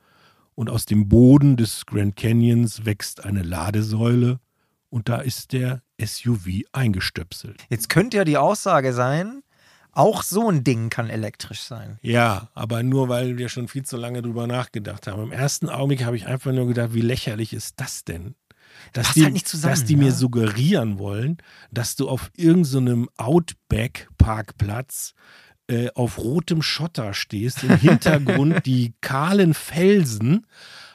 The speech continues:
Speaker 1: und da wächst dann eine Ladesäule aus dem Boden.
Speaker 2: Ja.
Speaker 1: Und wenn du da mit deinem Dachcamper stehst, dann lädst du die natürlich genau da elektrisch.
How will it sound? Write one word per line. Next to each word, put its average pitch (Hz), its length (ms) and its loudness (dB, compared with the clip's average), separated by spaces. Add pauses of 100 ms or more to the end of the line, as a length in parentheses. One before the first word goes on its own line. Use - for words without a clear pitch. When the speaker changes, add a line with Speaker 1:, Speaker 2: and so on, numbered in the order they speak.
(640)
Speaker 1:
und 165 260 2
da 135 180 0
wächst - 380 -4
dann 147 140 4
eine 139 120 4
Ladesäule 120 760 0
aus 127 220 -4
dem 107 200 -4
Boden. 107 460 -2 (380)
Speaker 2:
Ja. 131 200 4
Speaker 1:
Und 120 80 4
wenn 170 80 2
du 185 60 0
da 143 160 0
mit 143 200 2
deinem 117 320 -2
Dachcamper 117 960 -2
stehst, - 640 -8 (220)
dann 120 140 -4
lädst 123 440 0
du 139 40 -6
die 127 120 -4
natürlich 131 640 -2
genau 151 540 4
da 151 520 0
elektrisch. 135 840 -6